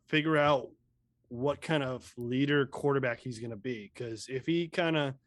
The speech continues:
hitches his wagon to player X and player Y, uh,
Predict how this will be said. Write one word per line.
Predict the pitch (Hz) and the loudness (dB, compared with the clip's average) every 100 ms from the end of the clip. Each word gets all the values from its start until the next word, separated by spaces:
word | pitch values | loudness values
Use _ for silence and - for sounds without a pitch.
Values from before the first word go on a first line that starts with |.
| _ _ _ _ | _ _ _ _
hitches | - 196 190 165 | 0 0 0 -4
his | 151 | -4
wagon | 151 156 156 151 139 | 4 6 6 4 2
to | - 139 | 0 -2
player | - 151 135 135 | -2 -2 0 -2
X | 123 135 - | -6 -10 -8
and | 127 | -8
player | - 131 110 | -6 -6 -4
Y, | 120 151 147 120 107 104 _ _ _ _ _ _ | -2 0 0 -2 -6 -12 _ _ _ _ _ _
uh, | - | -20